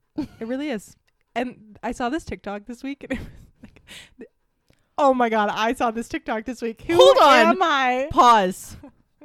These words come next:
Speaker 2: Is that real life? And also, have you actually been watching TikToks this whole time and I've been sending them to you and you're like, "I can't do it because I'll just get sucked in," but actually you just hate me?
Speaker 1: Now that I think about it, I hate this even more, but I think it was an Instagram reel.
Speaker 2: Ugh.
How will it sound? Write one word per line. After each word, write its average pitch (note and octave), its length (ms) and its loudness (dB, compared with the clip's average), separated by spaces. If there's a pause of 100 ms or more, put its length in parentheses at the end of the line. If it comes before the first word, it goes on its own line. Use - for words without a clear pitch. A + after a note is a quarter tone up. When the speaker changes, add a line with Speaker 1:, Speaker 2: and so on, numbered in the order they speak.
(280)
Speaker 2:
Is F#3+ 120 -8
that F#3+ 200 -2
real F#3 180 -4
life? D#3 320 -6
And - 180 -2 (100)
also, B3+ 280 0
have A3+ 160 -4
you A#3 160 -6
actually E4 420 -2
been F#4 100 -2
watching G#3 280 -2
TikToks G#3+ 340 -10
this A#3+ 140 -6
whole F#3 140 -4
time F#3 240 -4
and F#3+ 80 -2
I've G3 80 -2
been G3+ 120 -4
sending F3+ 220 -6
them G3 120 -6
to A3 80 -10
you G#3 60 -6
and A3 60 -6
you're F#3 100 -4
like, F3 140 -8
"I D#3+ 60 -12
can't D3 260 -16
do E3 160 -14
it D#3+ 220 -10 (320)
because D#3+ 200 -10
I'll C#3 140 -10
just C#3+ 180 -14
get D3+ 140 -14
sucked - 240 -12
in," D#3 200 -6
but D3+ 120 -6
actually D3 400 -10
you D3 100 -10
just D3 260 -18
hate B2 200 -16
me? E2 200 -18 (460)
Speaker 1:
Now A#3+ 220 -10
that F4+ 80 -6
I G4 80 -8
think D#4 160 -12
about A#3+ 180 -8
it, A#3+ 220 -10 (460)
I A#3 120 -10
hate A3+ 240 -10
this C#4 180 -14
even B3 200 -16
more, G3+ 260 -12
but C4 100 -12
I A3+ 60 -14
think G#3+ 220 -18
it - 20 -12
was A#3 140 -12
an B3 60 -16
Instagram G3+ 480 -16
reel. G3 320 -16 (920)
Speaker 2:
Ugh. - 320 -20